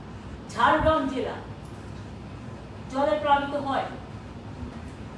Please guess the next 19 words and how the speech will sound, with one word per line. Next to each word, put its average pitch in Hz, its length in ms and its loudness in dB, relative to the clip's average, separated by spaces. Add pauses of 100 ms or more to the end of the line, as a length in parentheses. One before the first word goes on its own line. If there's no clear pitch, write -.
(300)
যেগুলোর 302 460 4
মধ্যে 311 300 0 (580)
থ্রু 311 120 0 (160)
দিয়ে 339 140 4 (100)
জলগুলো 294 380 4 (100)
আসে, 302 240 0
বাঁধগুলো 254 400 0 (100)
আছে, - 160 -8 (1000)
বিশেষ 302 220 -2 (100)
করে 320 120 4 (140)
বাঁকুড়া 320 440 4
জেলা, 330 200 0 (2500)
মেদিনীপুর 320 540 0 (380)
ওয়েস্ট 330 400 12
জেলা, 330 180 2 (120)
মেদিনীপুর 285 480 -2
ইস্টের 311 300 -6
কিছুটা, 349 400 -2 (2750)
বাঁকুড়া 311 400 4